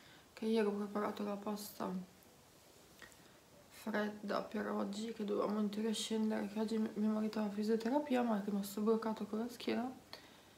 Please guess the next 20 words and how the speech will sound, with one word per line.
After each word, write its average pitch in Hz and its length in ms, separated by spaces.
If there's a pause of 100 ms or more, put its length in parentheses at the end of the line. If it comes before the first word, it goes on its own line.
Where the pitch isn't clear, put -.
(380)
e 226 120
quindi 220 280
niente, 196 400
sa-, - 280
oggi 208 280
si 214 180
salta 262 540 (1160)
e 233 120
quindi 226 280
boh, 214 260
non 226 160
lo 214 80
so, - 180
vediamo 214 400
se 208 140
pomeriggio 220 500
devo 208 220
scendere 214 420
a - 60 (120)
prendere 208 520